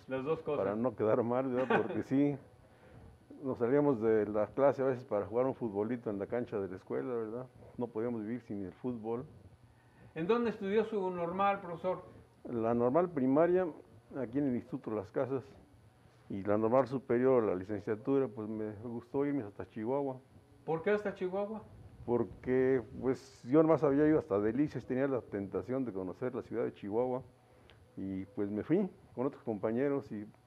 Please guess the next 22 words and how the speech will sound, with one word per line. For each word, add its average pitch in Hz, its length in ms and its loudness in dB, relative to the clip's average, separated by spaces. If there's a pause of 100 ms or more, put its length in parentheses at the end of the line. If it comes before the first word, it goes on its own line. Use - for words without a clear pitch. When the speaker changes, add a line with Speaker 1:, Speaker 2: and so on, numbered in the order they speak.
Speaker 2:
no 113 140 -4
me 151 140 2
arrepiento. 139 600 -2 (880)
Se, 92 420 -4 (240)
nos 101 140 -6
trataron 120 400 2
muy 127 100 0
bien, 127 260 -2
la 107 60 -4
gente 117 260 -6
muy 113 160 -4
amable 107 360 -4
y - 20 -6
muy 104 180 -4
directa. 104 500 -4 (340)
Speaker 1:
Eso, 139 300 -4 (100)
¿usted, 208 480 4 (140)
eh, 175 220 -4
estudió 165 400 0
allá 190 200 4
su 196 140 -2
licenciatura 170 960 0